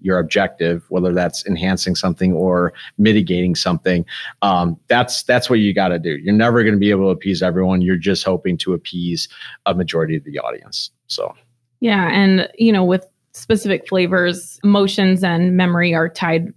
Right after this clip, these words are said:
Speaker 2: very strongly to flavors that we like. We had a customer call where one of the demos we were presenting was a guava flavor,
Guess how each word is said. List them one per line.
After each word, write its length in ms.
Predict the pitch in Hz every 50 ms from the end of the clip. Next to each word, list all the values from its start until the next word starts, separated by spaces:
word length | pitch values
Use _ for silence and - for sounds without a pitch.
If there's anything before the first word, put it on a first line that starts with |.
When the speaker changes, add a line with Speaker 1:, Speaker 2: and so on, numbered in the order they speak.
| _
Speaker 2:
very 300 | - 185 180 165 165 175 180
strongly 640 | - - - 185 170 165 170 180 190 202 220 233 226
to 360 | - - 196 170 170 175 175 -
flavors 440 | - 180 170 160 165 180 196 202 196
that 180 | - 165 160 -
we 120 | 175 165
like. 440 | 156 156 151 175 247 262 - _ - _ _ _ _ _ _ _ _ _
We 160 | - 202 214
had 140 | 214 220 196
a 40 | 196
customer 420 | - - 196 - - - 190 180
call 540 | - - - 180 180 180 170 170 175 170 175
where 500 | 175 175 175 160 160 165 165 165 - - _ _ _ _ _ -
one 200 | 185 185 190 180
of 80 | 185 170
the 60 | 185
demos 380 | 180 170 175 175 175 170 175 180
we 100 | 175 170
were 100 | 170 170
presenting 520 | 175 - 208 185 180 165 175 - 185 175 165
was 120 | 165 170
a 60 | 170
guava 420 | 170 175 180 180 165 175 175 165 175
flavor, 600 | 185 - - 170 - - - 160 156 202 202